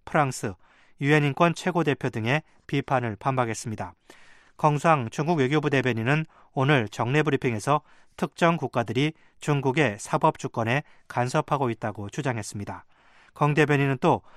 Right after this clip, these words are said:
류 샤오보 씨 부인의 출국 문제에 대해서도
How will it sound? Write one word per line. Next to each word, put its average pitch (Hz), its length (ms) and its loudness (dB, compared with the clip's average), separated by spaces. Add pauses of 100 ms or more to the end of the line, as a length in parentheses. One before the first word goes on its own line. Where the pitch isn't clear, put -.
(280)
류 156 160 4
샤오보 151 380 4
씨 165 240 -2
부인의 135 420 2 (340)
출국 170 380 2
문제에 135 340 2
대해서도 113 520 0